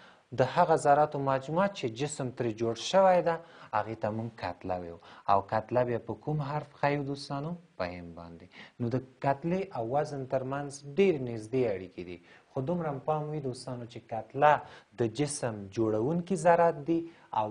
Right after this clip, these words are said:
وزن د ځمکې د جاذبې قوه ده چې په مختلفو جسمونو واردېږي. اوس دلته خپله تاسو ماته ووایئ، دا اوس دستي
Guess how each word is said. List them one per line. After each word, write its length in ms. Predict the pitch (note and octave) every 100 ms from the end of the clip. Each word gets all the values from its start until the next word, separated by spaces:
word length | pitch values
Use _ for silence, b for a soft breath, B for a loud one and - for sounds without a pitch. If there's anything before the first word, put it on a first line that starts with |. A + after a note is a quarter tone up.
| A2+
وزن 360 | D3+ D#3+ D3 D#3+
د 80 | C#3+
ځمکې 480 | A2+ B2+ C#3+ D#3 D#3 C3
د 20 | A#2 G#2
جاذبې 520 | A2+ G2+ G#2 G#2 C#3+ E3+ B B _ -
قوه 240 | G#2+ B2+
ده 160 | G#2 E2+ b b
چې 80 | - -
په 60 |
مختلفو 580 | A#2 A2+ - A2+ C3 C#3
جسمونو 480 | B2+ C3+ - D#3+ F#3+ A3+ - _ G#2
واردېږي. 640 | G2 G2 F#2 F#2+ F2+ E2+ b b _
اوس 140 | F3 E3 D#3+
دلته 200 | G3 E3
خپله 360 | - - G#3+
تاسو 440 | F3+ - E3+ - A2+
ماته 260 | G#2 F#2+ F#2+
ووایئ، 220 | F2+ E2 B B B _ -
دا 160 | D3+ E3
اوس 200 | G#3 E3+
دستي 380 | D3 C#3 -